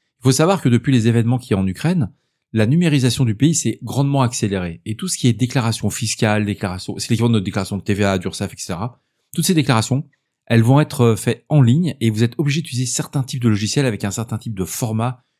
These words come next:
Pour les attaquants, c'est du bonheur, c'est une standardisation de leur modèle d'attaque.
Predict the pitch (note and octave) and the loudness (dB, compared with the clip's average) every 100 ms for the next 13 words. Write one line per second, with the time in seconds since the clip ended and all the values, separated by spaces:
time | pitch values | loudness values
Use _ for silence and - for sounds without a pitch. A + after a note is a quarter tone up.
0 | _ - A#2+ B2 C3+ C#3+ F3+ - A2 G#2+ | _ 0 4 4 4 2 2 0 0 2
1 | A#2 C3 C#3+ - G#2 - - D#3+ C3+ B2 | 4 4 2 -2 -4 -2 -2 0 -2 0
2 | A#2 A2+ - D3 D3 _ _ _ - A2 | 0 0 0 -2 -2 _ _ _ -2 2
3 | G#2 A2 G#2+ G2+ F#2 D#2 - | 4 4 2 2 -2 -6 -14